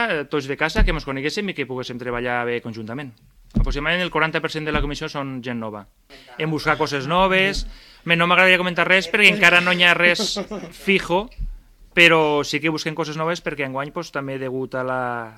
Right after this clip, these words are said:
restricció pressupostària que patim, pues, totes les àrees, pues, tenim que cenyir-nos a lo que hi ha. Entonces, no podem fer massa fasto. Mm, tenim que reduir, pues,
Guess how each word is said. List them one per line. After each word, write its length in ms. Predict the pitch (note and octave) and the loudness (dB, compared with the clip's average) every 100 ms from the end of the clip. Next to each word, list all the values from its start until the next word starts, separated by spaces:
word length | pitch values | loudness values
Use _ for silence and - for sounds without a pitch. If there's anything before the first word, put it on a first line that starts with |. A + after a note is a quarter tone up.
| - | -12
restricció 500 | C3+ - B2+ - C3 | -10 -8 -10 -8 -6
pressupostària 640 | C3 B2 B2 A#2+ D#3+ D#3 F3+ | -6 -8 -10 -4 -4 -4 -6
que 100 | C#3 | -10
patim, 400 | A#2+ A2 A#2 A#2 | -12 -12 -12 -14
pues, 100 | A2+ A2 | -16 -16
totes 200 | A#2 B2 | -12 -10
les 140 | A#2+ | -8
àrees, 380 | C#3 C3 C#3+ F3 - _ _ _ _ _ _ _ _ - | -6 -6 -8 -12 -18 _ _ _ _ _ _ _ _ -12
pues, 240 | C3 - - | -10 -10 -8
tenim 240 | C3+ C3 B2+ | -8 -6 -8
que 80 | |
cenyir-nos 380 | C3+ C3 B2+ A#2+ | -8 -8 -8 -8
a 80 | A#2 | -10
lo 60 | A2 | -10
que 80 | A2+ | -10
hi 80 | |
ha. 100 | D3+ C3+ | -10 -10
Entonces, 560 | A2 A2+ A2+ C#3+ C#3+ - _ _ | -12 -12 -12 -12 -14 -18 _ _
no 380 | C#3 C3 B2+ B2 | -12 -8 -8 -8
podem 240 | C3 B2+ A#2+ | -6 -8 -8
fer 220 | - A#2+ | -10 -8
massa 300 | A#2+ A#2 B2 | -8 -10 -10
fasto. 420 | C#3+ D3 - D#3+ F#3 _ _ _ _ _ _ _ - | -10 -10 -10 -12 -12 _ _ _ _ _ _ _ -12
Mm, 400 | C#3+ C#3 C#3 C3 _ | -10 -8 -8 -10 _
tenim 300 | - C3+ C#3+ C3+ | -8 -6 -6 0
que 640 | D3 C#3+ C#3 C3+ C3+ C3+ | 2 4 2 2 2 0
reduir, 580 | C3 C#3 C#3 C#3 C3+ C3 | -2 -4 -2 -2 -4 -6
pues, 160 | C3 | -8